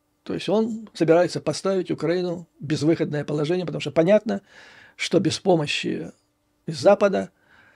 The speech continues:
э, Украина долго не протянет.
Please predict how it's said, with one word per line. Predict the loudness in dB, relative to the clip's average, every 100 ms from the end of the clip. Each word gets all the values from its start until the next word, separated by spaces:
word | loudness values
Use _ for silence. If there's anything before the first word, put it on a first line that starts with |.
| _ _ _ _ -10
э, | -6 -6 -6 -10 -14 -16 -18 -10
Украина | 2 4 6 4
долго | 2 0
не | -4
протянет. | -6 -8 -10 -14 -20